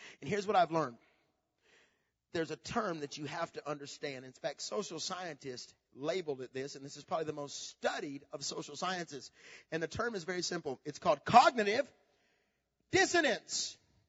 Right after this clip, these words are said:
You can read my writing right there, but it's also right up there.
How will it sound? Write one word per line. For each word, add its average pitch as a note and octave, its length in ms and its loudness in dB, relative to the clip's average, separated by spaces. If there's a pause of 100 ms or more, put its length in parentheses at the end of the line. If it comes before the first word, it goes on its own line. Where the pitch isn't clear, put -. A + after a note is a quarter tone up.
(120)
You E3+ 100 -12
can D#3+ 160 -6
read F3+ 200 -2
my E3 120 0
writing E3 320 4
right C#3+ 200 -10
there, D#3 180 -4
but D3+ 80 -10
it's D3 100 -8
also E3+ 260 -2
right D3 160 -2
up C#3+ 120 -10
there. E3 240 -10